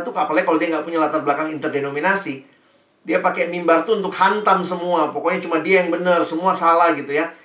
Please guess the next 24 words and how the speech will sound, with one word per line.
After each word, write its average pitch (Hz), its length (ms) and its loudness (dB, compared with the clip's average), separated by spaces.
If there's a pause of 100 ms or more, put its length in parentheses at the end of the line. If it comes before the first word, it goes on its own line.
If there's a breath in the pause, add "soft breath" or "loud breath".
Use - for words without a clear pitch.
(180 loud breath)
Nah, 175 160 0
kita 196 240 0
ini 247 160 2
yang 226 100 0
di 185 80 0
bawah 180 300 8
yang 202 80 4
kadang-kadang 180 400 2
beresin 180 400 4
habis 160 240 2
dia 156 400 6
selesai 160 400 2
pembicara, 160 480 2
kita 165 240 2
yang 160 80 0
sibuk. 151 340 -4 (300 loud breath)
"Eh, 160 80 -4
gimana 143 400 -2
tadi? 151 560 2 (160 loud breath)
Kau 160 160 2
dapat 160 240 4
apa?" 175 480 4
gitu 156 160 4
ya. 175 160 6